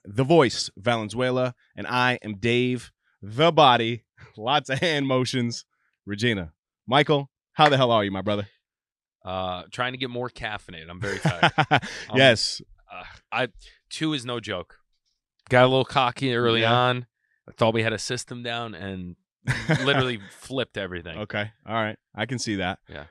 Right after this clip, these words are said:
Speaker 1: Um,
Speaker 2: Do you
Speaker 1: yeah,
Speaker 2: think
Speaker 1: what, what, what's the biggest difference, would you say? I guess just,
Speaker 2: Uh,
Speaker 1: well, even in your, in your lifestyle, right? In your day-to-day lifestyle, what would be the biggest difference going from one child to two?
Speaker 2: So we had a couple big changes as far as, like, I work from home now.
Speaker 1: Okay.
Speaker 2: So we,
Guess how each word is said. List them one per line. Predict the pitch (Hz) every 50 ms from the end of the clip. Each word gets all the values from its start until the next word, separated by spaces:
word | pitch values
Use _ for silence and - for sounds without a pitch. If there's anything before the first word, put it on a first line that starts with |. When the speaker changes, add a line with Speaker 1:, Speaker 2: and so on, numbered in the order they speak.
| _ -
Speaker 1:
Um, | 104 107 110 110 107 104 104 101 101 98 95
Speaker 2:
Do | - 139
you | 143
Speaker 1:
yeah, | 139
Speaker 2:
think | 160 170 -
Speaker 1:
what, |
what, | 151 165 175 135
what's | 156 160 -
the | 185 160
biggest | 156 160 147 139 131
difference, | 147 127 - 113 104 - - - - - _ -
would | 120 113 110
you | 107
say? | 95 110 101 92 85 - _ _ _ - - - - - - - - - - _
I | - 113
guess | 123 139 147 143
just, | 143 143 139
Speaker 2:
Uh, | 135 135 165
Speaker 1:
well, | 180 180 170 165 - _ _ - -
even | 185 208 208 220
in | 208
your, | 202 190 175 165
in | 160 - 160 165
your | 151 139
lifestyle, | 131 135 131 131 120 - - 95 87 87
right? | 101 110 110
In | 82 113 113
your | 113 110
day-to-day | 120 131 127 120 123 120
lifestyle, | 117 113 110 98 - 113 101 98
what | 107 113
would | 107
be | 107 110
the | 104 98
biggest | 90 110 104 101 101 90 101
difference | 107 101 - 104 95 92
going | - 101 101 98
from | 90 - 95 92
one | 92 98 98 95
child | - 101 92 90 87 85 -
to | 87
two? | 82 - 65 53 _ _ _ _
Speaker 2:
So | - - - 135
we | 135 143 147
had | 160 170 170 170
a | 151 - _ _ _
couple | - - 139 131 - 127
big | 117 120 120 101
changes | - - 123 117 113 107 104 101 92 98
as | 92 -
far | - 113 107
as, | 104 95
like, | 101 98 90 85
I | 90 101
work | 101 107 101 -
from | - 98 92
home | 90 95 98 92
now. | 87 85 71 50 - _ _ _ _ _ - 90
Speaker 1:
Okay. | 87 - 87
Speaker 2:
So | 87 - 117 107 104 101 101 98 92 85 - _ _ _ _ _ _ _ _ _ _ _ _ _ _ _ _ _ 285 285 _ _ _ -
we, | 139 127